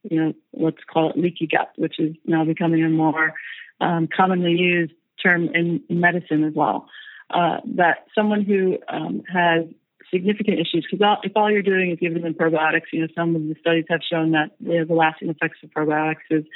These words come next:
you know, two weeks. So you take probiotics for two weeks, and then you, if you d-, take probiotics for a couple of days, and if you do a measurement of gut health in, in two weeks, then those probiotics are ne-,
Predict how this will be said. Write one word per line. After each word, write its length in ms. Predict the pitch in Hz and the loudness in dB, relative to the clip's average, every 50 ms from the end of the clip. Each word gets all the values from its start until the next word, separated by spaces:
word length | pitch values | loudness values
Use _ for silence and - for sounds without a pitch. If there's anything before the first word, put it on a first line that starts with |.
| - - - - - | -16 -16 -16 -8 -2
you 100 | - 165 | 0 0
know, 60 | 165 | 0
two 240 | 156 - - 175 165 | 0 0 0 0 2
weeks. 260 | 156 156 147 143 - - | 2 2 0 -2 -4 0
So 80 | - 165 | 0 0
you 80 | 165 | 0
take 260 | 156 - 175 165 156 - | 2 0 0 0 0 0
probiotics 460 | 160 165 156 160 160 160 165 165 - | 0 0 2 2 2 0 0 -2 -4
for 80 | - 160 | -8 -4
two 180 | - 170 165 | -2 0 2
weeks, 220 | 165 165 156 156 - - | 2 2 0 0 -2 0
and 180 | 170 165 160 160 | 2 2 4 4
then 180 | 160 156 156 - - - - - _ _ | 2 2 0 -4 -8 -20 -20 -20 _ _
you, 440 | - 180 170 160 160 160 160 156 156 - | -4 0 2 2 4 4 2 2 0 0
if 160 | - 170 165 - | -2 -4 -2 0
you 80 | 175 | 0
d-, 120 | 147 160 - - 170 - - - | 0 0 2 0 0 0 -2 -4
take 180 | - 175 170 - | -4 -4 -2 0
probiotics 460 | - 175 170 165 160 156 160 156 - _ | 0 2 2 4 2 2 2 -2 -6 _
for 220 | - 170 165 156 - | -4 -2 0 0 -2
a 100 | - - | -4 -4
couple 220 | - 170 - 160 | -8 -8 -6 -2
of 40 | 160 | 0
days, 220 | 202 208 202 196 175 | 2 2 2 0 -2
and 80 | 175 | -4
if 100 | 170 160 | -6 -6
you 60 | 170 | -4
do 280 | 170 156 165 165 156 - | -2 0 0 0 0 0
a 20 | - | 0
measurement 480 | 165 160 165 156 165 165 156 147 - | 0 0 0 0 0 0 0 0 -2
of 240 | - 151 160 160 147 | -2 -2 -2 0 0
gut 180 | - 170 - - | 0 0 0 0
health 220 | 180 160 160 165 - | 0 -2 -2 -2 -4
in, 180 | - 156 151 - | -4 -4 -4 -2
in 160 | - 156 156 | -2 -2 -4
two 180 | 151 - 175 185 | -2 -4 0 2
weeks, 240 | 214 226 214 220 - - | 2 0 0 -2 -4 -2
then 220 | 185 175 170 165 - - - - - _ _ | 0 0 0 -2 -6 -8 -18 -20 -20 _ _
those 220 | - 180 180 170 165 | 0 0 0 0 0
probiotics 560 | - 196 175 165 165 160 160 160 165 160 - | -2 -2 0 2 4 2 4 2 0 -2 -2
are 80 | 165 160 | -2 0
ne-, 180 | 156 156 151 | -2 -2 -4